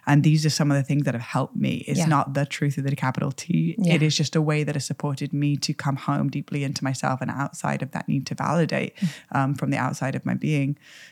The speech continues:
Speaker 1: Um, <clears throat> however, I would say that the, the piece around, uh, the people pleaser or the outside validation, I first insta-, started it with my blood family.
Speaker 2: Mm-hmm.
Speaker 1: You know, it starts with, uh, from my experience, it starts with,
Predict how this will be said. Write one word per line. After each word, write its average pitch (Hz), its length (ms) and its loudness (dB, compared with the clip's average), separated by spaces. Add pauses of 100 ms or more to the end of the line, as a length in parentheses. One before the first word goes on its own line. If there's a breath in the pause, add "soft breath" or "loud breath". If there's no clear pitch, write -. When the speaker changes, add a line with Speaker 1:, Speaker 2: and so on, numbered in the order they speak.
(140)
Speaker 1:
Um, 131 400 0 (320)
<clears throat> 202 340 8 (1120)
however, 180 380 6
I 180 120 8
would 185 120 4
say 196 160 2
that 190 300 2
the, 180 1040 2
the 175 80 0
piece - 300 -2
around, 202 680 4 (240)
uh, 156 160 4
the 165 140 -2
people 185 300 0
pleaser 170 440 2
or 143 460 0 (480 loud breath)
the - 160 0
outside 160 420 6
validation, 143 840 2 (260 soft breath)
I 196 100 4
first 233 260 2
insta-, 170 360 4 (100)
started 165 380 4
it 143 100 2
with 147 100 0
my 151 100 4
blood - 240 2
family. - 420 -4 (200)
Speaker 2:
Mm-hmm. 165 280 4
Speaker 1:
You 123 80 0
know, 135 200 0
it - 100 -4
starts 202 240 4
with, 220 100 4
uh, - 380 4
from 151 180 0
my 165 120 6
experience, 151 320 0
it - 40 -10
starts 147 240 0
with, 156 160 -2